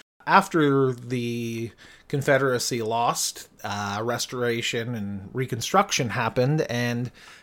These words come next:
Texas definitely started to, uh, thrive after that, and, uh, a lot of European immigration happened. Uh,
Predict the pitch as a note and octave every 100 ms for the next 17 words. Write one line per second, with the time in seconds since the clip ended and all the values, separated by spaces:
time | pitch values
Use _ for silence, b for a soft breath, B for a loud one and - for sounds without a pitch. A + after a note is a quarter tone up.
0 | B - G3+ - D3+ D#3 - - - C#3+
1 | C#3+ E3 F3 E3+ E3+ - E3+ D#3+ D3+ C#3+
2 | C3+ - D#3 C#3+ C#3+ C#3 C3 - B2 B2
3 | A#2 - B3 B3+ C#3 A#2 - A#2 D3+ C4+
4 | - D#3+ D#3 D#3 D#3 D3+ C#3+ B B B
5 | B B2+ A#2+ A2 G#2+ G#2+ B2 B2+ E3+ B3+
6 | - B2+ B2 D#3+ F#3 G3 b b b b
7 | b - - - - C#3+ D#3 D3+ D#3 D#3
8 | D#3 E3 D3+ D#3+ A3 C4+ G3+ C#3 B2 -
9 | A2+ G#2 G#2 F#2